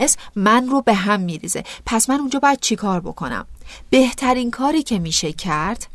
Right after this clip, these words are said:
قبل از این که من دچار برانگیختگی هیجانی بشم، زمان بخرم. م؟ یه زمان فکر بکنم راجع به این قضیه. ببین، یه حرفی به من زده شده،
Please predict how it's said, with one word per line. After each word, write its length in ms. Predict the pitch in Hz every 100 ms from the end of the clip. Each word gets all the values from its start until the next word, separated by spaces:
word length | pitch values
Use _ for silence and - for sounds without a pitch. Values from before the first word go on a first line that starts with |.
| - - - -
قبل 260 | 226 269 269
از 160 | 175 180
این 100 | 175
که 140 | 202
من 260 | 175 170 175 - -
دچار 380 | 180 214 214 247
برانگیختگی 840 | 196 170 196 185 - 170 170 165 175
هیجانی 560 | 160 156 160 170 165
بشم، 500 | 165 185 - 180 220 - - - -
زمان 720 | 196 180 208 214 208 214 175 147
بخرم. 580 | 165 - 143 143 139 180 _ _ _ _ _ _ -
م؟ 200 | 190 220 349 _ - - _
یه 100 | 240
زمان 360 | 262 254 190 185 -
فکر 460 | - 302 - - -
بکنم 540 | 170 - 180 165 160 170
راجع 240 | 165 160
به 100 | 165
این 100 | 165
قضیه. 280 | 170 175 185
ببین، 260 | 262 226
یه 180 | 180 214
حرفی 340 | 208 214 226 226
به 100 | 202
من 220 | 175 196
زده 320 | 202 165 180
شده، 640 | - - 170 160 180 233